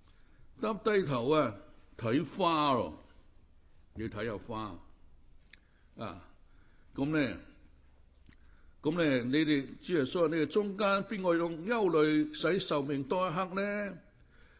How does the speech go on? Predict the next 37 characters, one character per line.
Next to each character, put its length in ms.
你 160
哋 220
想 260
野 280
地 260
嘅 140
百 220
合 140
花 800
怎 120
樣 680
生 380
長， 540
不 80
勞 460
苦， 300
不 140
紡 500
線， 300
就 120
係 120
所 260
羅 120
門 260
極 140
榮 380
華 260
嘅 160
時 200
候， 220
都 220
不 200
如 300
呢 140
朵 260
花 360
呢。 440